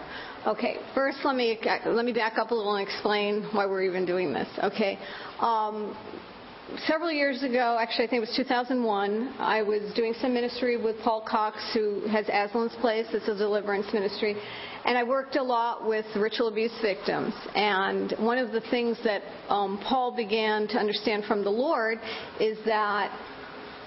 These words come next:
when we have influence on the earth with things we're being hindered by, say, demonically, often we do pr-, we pray in a way where we're trying to take care of what that effect is, like whether it's poverty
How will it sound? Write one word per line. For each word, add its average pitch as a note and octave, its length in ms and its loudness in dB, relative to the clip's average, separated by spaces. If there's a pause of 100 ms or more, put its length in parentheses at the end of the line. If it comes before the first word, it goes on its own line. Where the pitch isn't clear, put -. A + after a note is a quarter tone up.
(340)
when B3+ 320 2
we D#4+ 160 2
have D4 280 2
influence C4 640 0
on A3+ 200 2
the G#3+ 140 0
earth A3 440 0
with G#3+ 200 0
things A3 340 0
we're G#3 140 2
being G#3 180 0
hindered G#3+ 420 2
by, G#3 280 2 (100)
say, G#3 140 2
demonically, G3+ 920 0 (960)
often C#4 460 2
we C4 100 2
do A3+ 240 0
pr-, C4+ 220 0
we A3 260 2 (160)
pray A3+ 580 2
in A3 120 2
a G#3+ 60 2
way G#3+ 300 2
where G#3 220 2
we're G#3+ 80 0
trying B3+ 280 2
to B3 180 -2
take G#3+ 160 2 (160)
care A#3 320 2
of G#3 180 2 (160)
what G#3+ 180 2 (140)
that G#3 300 2
effect - 640 -2
is, - 240 -2 (120)
like F3 220 -2
whether C#3+ 220 0
it's - 120 -6 (120)
poverty B3 720 2